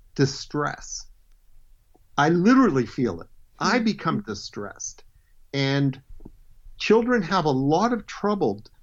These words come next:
Speaker 1: separating their distress from someone else's. In other words, experiencing someone else's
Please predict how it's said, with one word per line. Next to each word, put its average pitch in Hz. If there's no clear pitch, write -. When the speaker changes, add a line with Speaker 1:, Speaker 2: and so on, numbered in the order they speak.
Speaker 1:
separating 165
their 151
distress 165
from 147
someone 160
else's. 160
In 127
other 131
words, 131
experiencing 180
someone 147
else's 143